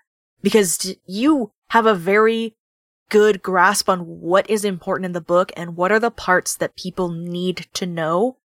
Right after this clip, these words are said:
and what they don't necessarily need to know in a way that's not gonna take away from the enjoyability of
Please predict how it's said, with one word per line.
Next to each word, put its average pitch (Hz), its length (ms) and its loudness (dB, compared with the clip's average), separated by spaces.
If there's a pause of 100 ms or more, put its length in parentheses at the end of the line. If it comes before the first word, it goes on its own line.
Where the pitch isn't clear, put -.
(600)
and 294 180 4
what 302 160 4
they 285 100 -2
don't 220 280 2
necessarily 180 640 -4
need 196 220 -12
to 180 100 -8
know 170 320 -8 (1040)
in 226 100 4
a 226 80 6
way 220 180 6
that's 214 220 4
not 214 180 2
gonna 202 140 -2
take 240 320 -2
away 202 640 -2 (440)
from 214 220 2
the 220 140 0
enjoyability 180 960 -2 (380)
of 180 600 2